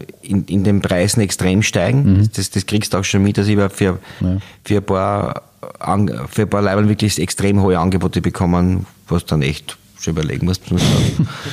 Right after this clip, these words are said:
Speaker 1: <laughs> Weil alles andere ist geistesgestört. Aber ich glaube, es werden immer, die, das hat sich in England extrem entwickelt, in Asien sowieso, auch bei uns. Ich glaube, es gibt bei uns, ich weiß nicht,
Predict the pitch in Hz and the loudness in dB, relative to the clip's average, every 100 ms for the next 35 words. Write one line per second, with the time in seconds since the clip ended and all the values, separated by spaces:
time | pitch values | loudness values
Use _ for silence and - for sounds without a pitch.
0 | - - - 120 - 80 87 80 90 73 | -6 -4 -2 -2 -2 -2 2 2 2 0
1 | 78 90 - 82 90 92 98 - - - | 0 -2 0 -2 -2 0 -2 0 -4 -2
2 | - - - - - 101 202 98 92 67 | -6 -6 -12 -6 -2 0 0 0 0 -2
3 | - 110 98 107 104 113 107 - 110 117 | -4 -4 -2 0 0 0 -2 -4 -2 0
4 | 120 110 135 127 127 87 98 104 92 110 | 0 0 2 4 4 0 -2 -4 -2 0
5 | 104 110 113 117 69 101 135 139 131 - | 2 2 2 0 2 2 2 2 0 0
6 | 95 120 117 120 120 120 107 95 78 95 | 2 2 2 0 0 0 2 2 2 0
7 | 107 104 104 113 123 127 123 - - 98 | 2 2 4 2 2 2 0 -2 -4 -4
8 | - 104 87 104 135 120 95 98 95 95 | 0 2 4 4 4 2 0 -2 0 -2
9 | 98 98 104 95 90 107 98 | 2 2 2 2 2 2 0